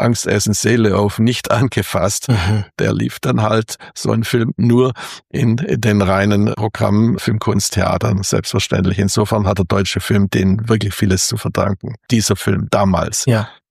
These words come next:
Speaker 2: Wie ist das denn heute?
Speaker 1: Ja, heute ist der deutsche Film eigentlich, äh, viel kommerzieller, ne,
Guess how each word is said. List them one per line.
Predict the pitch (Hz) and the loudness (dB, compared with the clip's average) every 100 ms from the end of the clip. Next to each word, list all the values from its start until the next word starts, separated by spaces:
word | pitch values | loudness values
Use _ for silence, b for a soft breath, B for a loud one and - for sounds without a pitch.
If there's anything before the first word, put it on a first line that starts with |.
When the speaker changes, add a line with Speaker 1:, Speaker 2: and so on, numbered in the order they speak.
| _ B B - | _ B B -2
Speaker 2:
Wie | |
ist | 131 | 0
das | 156 - | 0 2
denn | 156 127 | 2 2
heute? | 160 160 104 85 _ _ B B B B B _ | 0 0 -4 -4 _ _ B B B B B _
Speaker 1:
Ja, | - 82 95 | -8 -6 0
heute | 104 117 117 | 0 2 0
ist | 104 - 107 - - - | 0 0 -2 -4 -2 0
der | |
deutsche | - 110 110 - 101 | 2 2 0 0 -2
Film | - 117 120 117 - _ - | 2 2 2 0 -6 _ -2
eigentlich, | 104 98 107 95 101 - | 0 0 0 2 0 0
äh, | 202 120 | 0 0
viel | - 113 104 | 2 0 2
kommerzieller, | 107 95 95 - 98 95 92 - | 2 2 0 -2 0 0 0 -4
ne, | 107 101 | -4 -2